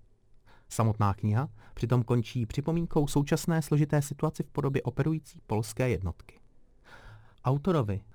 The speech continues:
to umožňuje rozehrát řadu otevřenějších i naznačovaných analogií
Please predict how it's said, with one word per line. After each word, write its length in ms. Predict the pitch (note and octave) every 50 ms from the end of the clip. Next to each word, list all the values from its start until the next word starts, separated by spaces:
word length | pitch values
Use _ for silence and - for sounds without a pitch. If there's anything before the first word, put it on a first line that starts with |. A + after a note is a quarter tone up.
| - - - - -
to 220 | A#2+ A2+ A2 -
umožňuje 480 | - B2+ A#2+ C3+ C#3 - E3+ E3 D#3+ C#3+
rozehrát 500 | C#3 C#3+ D3 D3 D3 D#3 D3+ D3 D#3 D#3
řadu 200 | - D3+ C#3+ -
otevřenějších 920 | - A2 - B2+ A#2 A#2+ C3+ C3 C3+ C#3 C#3+ C#3+ - - - E3+ - - -
i 140 | C3 B2 A#2
naznačovaných 640 | A2+ A2+ G#2+ - C#3 C#3+ - D3+ D3 E3 D3+ - -
analogií 560 | D3 D#3 D3+ B2+ G2 F#2 F2+ F2+ F2 F#2+